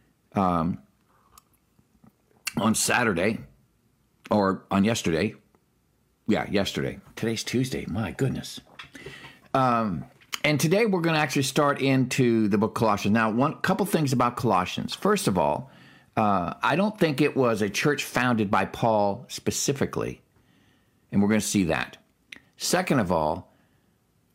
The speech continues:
this first chapter is Paul's version of what John did in his first chapter of his gospel.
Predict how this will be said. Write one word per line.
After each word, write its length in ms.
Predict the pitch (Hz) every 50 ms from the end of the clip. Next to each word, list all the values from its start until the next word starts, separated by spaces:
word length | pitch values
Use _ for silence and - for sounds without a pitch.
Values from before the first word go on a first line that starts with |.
| _ - - 104 - - - _ _ _ _ _ _ _ _ _ _ _
this 240 | - 180 180 180 -
first 340 | - 185 180 160 - - -
chapter 460 | - 196 190 196 196 202 - 131 127
is 240 | 95 131 131 120 -
Paul's 760 | - - - - 156 175 175 185 180 170 156 147 135 123
version 540 | 113 107 104 135 156 170 160 135 - 117 113
of 100 | 113 110
what 260 | 110 123 127 - 107
John 380 | 98 107 120 135 151 175 170 139
did 220 | 117 113 117 117
in 80 | 120 120
his 240 | 120 165 196 180 -
first 260 | - 117 107 - -
chapter 240 | - 107 98 - 117
of 60 | 107
his 200 | 120 127 123 -
gospel. 720 | - - 151 165 180 185 - - - - - 65 58 -